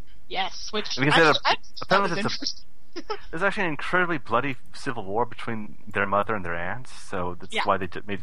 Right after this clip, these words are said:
Speaker 2: the agreement, which is kind of interesting backstory for that.
Speaker 1: Again,
Speaker 2: And th-,
Speaker 1: she's
Speaker 2: there's a lot of great political backstory to this game. It's just some of the actual action of the game is the problem.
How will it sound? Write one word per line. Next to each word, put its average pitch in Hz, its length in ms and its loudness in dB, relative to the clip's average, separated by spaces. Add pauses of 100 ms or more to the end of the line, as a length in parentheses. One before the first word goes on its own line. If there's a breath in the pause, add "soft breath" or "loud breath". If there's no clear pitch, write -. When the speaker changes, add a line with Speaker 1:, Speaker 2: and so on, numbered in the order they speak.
Speaker 2:
the 95 60 -4
agreement, 104 440 -2
which 131 100 -4
is - 220 -4
kind 165 160 2
of - 20 0
interesting - 280 -2
backstory 156 460 0
for - 120 -4
that. 73 200 -4 (420 loud breath)
Speaker 1:
Again, 311 200 2
Speaker 2:
And 165 80 4
th-, 175 100 2
Speaker 1:
she's 170 100 0
Speaker 2:
there's 180 120 4
a 202 60 10
lot 214 140 6
of 214 80 2
great 196 260 4
political 170 300 2
backstory 110 580 2
to 82 80 -4
this 85 200 -4
game. 87 260 -4
It's 101 140 -4
just - 260 -4 (100)
some - 160 -2
of - 40 -2
the 127 60 6
actual - 160 -2
action 110 360 0
of 87 40 -2
the 82 60 -4
game 80 180 -6
is 71 80 -6
the - 80 -6
problem. - 420 -4